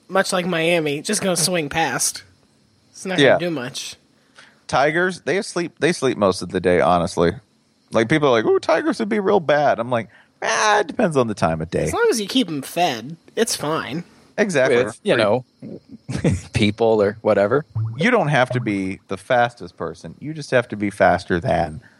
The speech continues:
Speaker 2: the next person,
Speaker 1: Yeah.
Speaker 2: and you'll be fine. And then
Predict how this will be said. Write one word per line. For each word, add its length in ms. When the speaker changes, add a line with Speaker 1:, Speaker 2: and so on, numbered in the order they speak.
Speaker 2:
the 280
next 500
person, 540
Speaker 1:
Yeah. 200
Speaker 2:
and 160
you'll 160
be 200
fine. 560
And 200
then 360